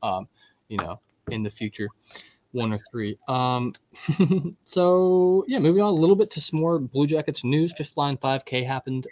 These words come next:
uh, recently. Pretty cool. This, the finish line was inside the arena. Pretty dope. And today, why we're a little bit later than usual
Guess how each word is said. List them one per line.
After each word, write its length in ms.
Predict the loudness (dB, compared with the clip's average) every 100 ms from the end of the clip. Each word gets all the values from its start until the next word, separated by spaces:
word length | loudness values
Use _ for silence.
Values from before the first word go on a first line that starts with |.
| -8
uh, 100 | -6
recently. 600 | -4 -6 -8 -6 -4 -6 _ -20 _ -6
Pretty 160 | -6 0
cool. 220 | 2 4
This, 200 | 2 -2
the 340 | -4 -2 -2 -2
finish 260 | -2 -2
line 220 | -2 -2 -2
was 160 | -6 -6
inside 460 | -4 -2 0 -2 -2
the 100 | -4
arena. 360 | 0 -2 -2 -6 -18 _ _ _
Pretty 260 | -4 -4 -2 2
dope. 320 | 4 4 0 _ _ -20 _ _ -2
And 460 | 2 2 2 0 -2 -16 -20 _ _
today, 640 | -2 0 4 4 2 0 -6 _ _ -12
why 360 | -4 2 4 4
we're 220 | 2 2
a 60 | 0
little 260 | 2 2
bit 180 | 2 0
later 400 | 0 0 0 0
than 160 | -2 -2
usual 500 | -2 -4 -6 -8 -8